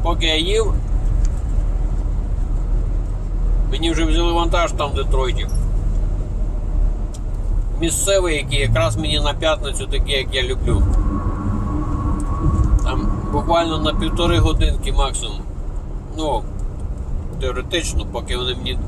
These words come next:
хтось там не спортив що-небудь. А так, дивіться, це природа, об'їзна дорога, сонце сідає, я насолоджуюсь он останнім шматочком селєри.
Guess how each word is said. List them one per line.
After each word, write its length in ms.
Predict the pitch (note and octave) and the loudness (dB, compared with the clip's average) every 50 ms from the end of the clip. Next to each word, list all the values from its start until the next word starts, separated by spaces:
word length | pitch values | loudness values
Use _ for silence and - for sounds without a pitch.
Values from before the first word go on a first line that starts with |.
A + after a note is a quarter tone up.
| - - | -4 -2
хтось 180 | - - - - | 0 0 0 2
там 160 | D#3 D#3 D#3+ | 2 2 2
не 100 | B2+ - | 2 0
спортив 440 | - - D#3 D3 D3 - - - - | 0 2 2 2 4 4 2 2 2
що-небудь. 440 | - - - - - - - - - - - - - - - - - - - - - - - - - - - - - - - - - - - - - - - - - - - - - | 2 2 2 2 2 2 2 0 0 0 0 0 0 0 0 0 0 0 0 0 -2 0 0 0 0 0 0 -2 -2 -2 -4 -4 -2 -2 -2 -2 -2 -2 -2 -2 0 0 0 0 0
А 100 | - A2+ | 0 0
так, 260 | A2+ - D3 D3 D3+ - - - - - - - - - - - - - - - - - - - | 2 2 2 2 2 2 2 2 2 2 2 2 0 0 -2 -2 -2 -2 0 0 0 0 0 0
дивіться, 400 | A#2+ A#2+ A#2+ A#2 A2+ - - - - - - - - - - - - - - - - - - - - - | 0 0 0 0 0 0 0 -2 -2 -2 -2 0 -2 -2 -2 -2 -2 -2 -2 -2 -2 -2 -2 -2 -2 -2
це 140 | - - - | 0 0 0
природа, 600 | - - - - - D3 D#3 E3 D#3+ D3 D3 B2+ - - - - - - - - - - - - - - - - - - - - - - - - - - - - - - - - - - - - - | 2 2 2 2 4 4 4 4 4 2 2 2 0 0 -2 0 0 0 0 2 2 2 2 2 2 0 0 0 -2 0 0 0 0 0 0 0 0 0 -2 -2 -2 0 0 0 0 0 0 0 2
об'їзна 500 | - - - - - - - - - - | 2 2 2 2 2 2 4 4 4 2
дорога, 560 | E3 C#3 C3 C3+ D#3+ F3 F3+ E3 D#3 D#3 D3+ - - - - - - - - - - - - - - - - - | 2 2 2 2 2 2 4 4 2 2 0 0 0 0 0 0 -2 -2 -2 -2 -2 -2 -2 -2 -4 -2 -2 -2
сонце 420 | - C#3+ C#3+ C#3+ C3+ - C#3+ C#3 | 0 0 0 0 2 0 0 2
сідає, 480 | C#3 C3+ C3 - C#3+ D3+ D#3 D3+ C#3 - | 2 2 2 2 4 4 4 4 4 2
я 120 | C#3 C#3 | 2 2
насолоджуюсь 760 | - C#3 - - - D3+ C#3+ C#3 C#3 - - - - - - | 2 2 2 2 2 2 0 0 0 0 0 0 0 0 0
он 120 | - - | 0 0
останнім 440 | - - - - C3+ C3 - - - | 0 0 0 0 0 2 2 2 2
шматочком 600 | - - - D3 D3 - C3 B2+ - - - - A2 | 2 0 0 0 0 0 0 0 0 -2 -2 -4 -4
селєри. 500 | G#2+ G#2+ A2+ A#2 - D3 D#3 D3+ - | -4 -2 -2 -2 0 0 0 0 0